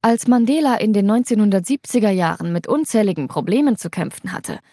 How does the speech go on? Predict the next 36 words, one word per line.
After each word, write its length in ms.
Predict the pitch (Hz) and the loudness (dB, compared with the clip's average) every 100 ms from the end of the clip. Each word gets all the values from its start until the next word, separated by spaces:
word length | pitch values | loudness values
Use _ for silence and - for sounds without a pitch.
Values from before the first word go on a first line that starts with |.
| _ _ - | _ _ -2
seine 280 | 190 160 | 0 0
Frau 280 | - 208 233 | 0 0 2
wurde 200 | 175 - | 0 -2
bedroht, 420 | - - - - | -6 -8 -10 -10
sein 460 | - - 202 196 196 | -12 -10 -2 2 2
Sohn 340 | 190 262 247 | 2 2 2
starb, 500 | 165 - 147 52 - - _ _ | -2 -8 -10 -12 -18 -20 _ _
die 80 | 226 | 0
Gefängniswächter 760 | 220 233 285 302 233 185 175 185 | 0 2 2 2 2 -2 -2 -2
malträtierten 680 | 170 - 180 - 220 - - | -2 -2 -6 -4 -4 -4 -8
ihn, 220 | - 147 _ _ _ | -8 -10 _ _ _
beschloss 440 | - 226 240 226 - | -4 0 2 0 0
er, 320 | - 196 - | 0 0 0
einen 240 | 254 277 - | 0 0 0
eigenen 480 | 208 185 180 220 254 | 0 0 0 -2 0
Garten 400 | 233 170 - - | -2 -2 -6 -6
anzulegen, 680 | - - 131 90 - 120 - | -8 -8 -10 -8 -8 -10 -2
in 140 | 101 | 2
dem 180 | 98 104 | 2 2
er 120 | 160 | 0
Gemüse 440 | 185 202 311 233 - | 2 2 2 0 -2
anpflanzte, 640 | 165 - 160 190 - 269 | -4 -4 -2 -2 -4 -4
das 180 | 269 - | -6 -6
die 120 | 247 | -4
Gefängniskost 960 | 254 254 208 170 - - 175 - - | -2 0 0 0 -2 -2 -2 -4 -6
der 100 | 226 | -4
Insassen 500 | - 196 160 160 - | 0 0 0 -4 -4
ergänzen 520 | 185 - 175 - - 120 | -6 -4 -4 -6 -10 -8
sollte. 380 | 90 - - - _ _ _ _ _ _ _ - | -6 -8 -12 -14 _ _ _ _ _ _ _ -2
Sein 240 | 240 247 | 0 0
Projekt 440 | 262 254 311 - | 0 0 0 -4
erfüllte 440 | - 247 254 240 226 | -6 -2 0 -2 -2
ihn 180 | 226 233 | -2 -2
mit 140 | 247 | -4
viel 340 | - 247 202 | -2 0 2
Begeisterung. 680 | 170 180 190 180 - - - | 0 -2 -2 -2 -6 -12 -12